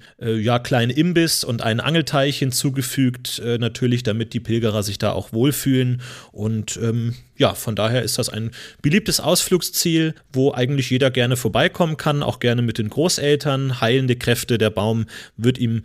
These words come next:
natürlich auch zugesprochen und, ähm, ja, dafür garantieren wir auch.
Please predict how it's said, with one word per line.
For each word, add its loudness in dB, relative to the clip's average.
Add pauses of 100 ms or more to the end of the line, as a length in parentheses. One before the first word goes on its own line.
(160)
natürlich 0
auch -2
zugesprochen 0
und, 0
ähm, -2
ja, 2
dafür 0
garantieren -2
wir -10
auch. -20